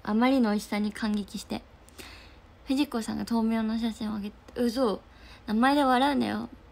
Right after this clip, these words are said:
モンタから健太。そう。え、全然違うの？なんてこっただ。パンナコッタだな。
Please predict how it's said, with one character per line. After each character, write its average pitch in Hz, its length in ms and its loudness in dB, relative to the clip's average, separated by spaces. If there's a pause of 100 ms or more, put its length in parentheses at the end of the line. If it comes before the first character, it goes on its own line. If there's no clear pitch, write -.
モ 262 120 2
ン 269 80 0
タ 240 100 -2
か 202 140 -4
ら 175 100 -2
健 208 280 -4
太。 - 100 -8 (100)
そ 226 160 0
う。 - 140 -2 (640)
え、 214 60 0
全 294 240 2
然 403 460 4
違 - 0 -
う 311 40 2
の？ - 380 -4
な 262 160 2
ん 302 60 -4
て 247 60 -6
こ - 180 -8
っ - 20 -8
た - 220 -4
だ。 - 160 -10 (240)
パ 240 100 -6
ン 262 80 -4
ナ 294 80 -6
コ - 100 -18
ッ 311 60 -14
タ - 120 -16
だ - 60 -20
な。 - 60 -20